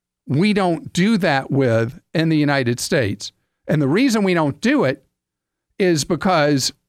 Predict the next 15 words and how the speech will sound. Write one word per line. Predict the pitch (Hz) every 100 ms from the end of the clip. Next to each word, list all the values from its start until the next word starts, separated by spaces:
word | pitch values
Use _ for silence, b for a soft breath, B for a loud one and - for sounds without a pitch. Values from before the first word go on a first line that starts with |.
| _ _
so | - - 214 262
many | 247 202 196 185 151
parties | - - 208 226 156 117 117 - - _ _ _ _ _ _ _ _ -
involved | 156 127 165 202 190
with | 147 139
healthcare | 180 226 196 185 147 135 - b _ _ _ -
don't | 185 180 185 -
want | 139 117 156 208 233 - -
you | 143 160 139
and | 131
I | 127 120
to | 120
have | 104 131 117
that | 131 107 -
power. | 143 107 - -